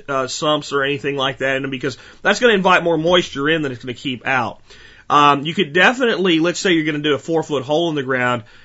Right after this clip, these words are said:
uh, dig down about four feet, and, uh, maybe dig down about five, actually, and bring in maybe a foot of gravel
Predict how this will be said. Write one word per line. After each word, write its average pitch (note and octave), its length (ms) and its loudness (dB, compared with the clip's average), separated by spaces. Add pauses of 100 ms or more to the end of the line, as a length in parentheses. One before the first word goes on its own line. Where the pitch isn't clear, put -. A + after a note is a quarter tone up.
(120)
uh, C3 260 2
dig D#3+ 260 -2
down F3 180 4
about C#3 300 -2
four C#3+ 160 -2
feet, A2 340 -6 (1000)
and, B2+ 300 0
uh, A#2+ 220 4
maybe C#3+ 260 0
dig C#3 220 0
down B2 160 2
about G#2 240 -6
five, G2+ 420 -8 (100)
actually, F#2+ 520 -14 (400)
and B2+ 180 -2
bring D3+ 240 2
in D3 160 2
maybe C3+ 260 0
a A2 40 -4
foot D3+ 240 0
of A2 80 -2
gravel A2+ 520 0